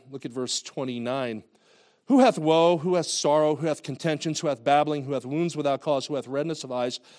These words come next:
They that tarry long at the wine, they that go to seek mixed wine." Okay, so notice the description. They have woe and sorrow.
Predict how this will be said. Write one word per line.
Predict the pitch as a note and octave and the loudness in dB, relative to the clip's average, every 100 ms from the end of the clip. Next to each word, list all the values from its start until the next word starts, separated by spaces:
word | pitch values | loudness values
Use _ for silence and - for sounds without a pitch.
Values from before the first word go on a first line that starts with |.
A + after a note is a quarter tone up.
| _ - | _ -2
They | E3 | 2
that | F#3 E3 | 2 0
tarry | F3+ F3+ E3+ | 0 2 4
long | D#3 E3 E3+ | 4 2 0
at | D#3+ | -4
the | |
wine, | C3+ C3 C3+ C3+ | -4 -2 -2 -2
they | C3+ | -2
that | C#3 | -2
go | B2+ | -4
to | B2 | -4
seek | - C3 A2+ | -6 -8 -8
mixed | A#2+ A2+ - | -10 -10 -4
wine." | E3 G3+ B2 - - - | 0 0 -2 -10 -14 -6
Okay, | F3 F#3 | -2 0
so | F#3+ | 2
notice | F3+ G#3 F3+ | 2 2 2
the | D#3+ | -2
description. | C3+ - F3 - B2+ | -4 -2 -2 -4 -6
They | B2+ | -4
have | A#2+ | -4
woe | A#2+ D3 D#3+ E3 | 0 4 4 2
and | C3+ | -2
sorrow. | A#2+ - C#3+ A#2+ G#2+ D3+ | -4 -2 -2 -2 -6 -10